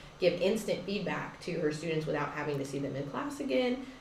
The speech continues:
She can grade from wherever she wants without having to take out all those papers, just open up the app, do what she needs to do,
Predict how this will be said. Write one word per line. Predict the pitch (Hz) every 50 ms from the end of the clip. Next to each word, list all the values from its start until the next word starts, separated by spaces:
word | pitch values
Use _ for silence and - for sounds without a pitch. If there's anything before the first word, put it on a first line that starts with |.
| -
She | - - 233 214
can | - 226 202 190 180 165 156
grade | 151 151 147 143 151 156 156 156
from | - - 156 156 156
wherever | 151 - 165 165 170 170
she | 175 - 196 185
wants | 175 170 160 160 165 -
without | 160 156 151 151 151 151
having | 156 151 147 151 156 151
to | 151
take | 147 160 156 156
out | 156 151 151
all | 151 156
those | 156 160 156 156
papers, | - 156 156 151 151 151 151 151 151 -
just | 147 147 147 - - - - - - - - -
open | 147 156 - 156
up | 147 147
the | 160 165
app, | 165 170 170 160 165 -
do | 165 160
what | 156 156
she | - 165
needs | 160 151 151 -
to | - 156
do, | 156 156 151 156 160 160 160 156 156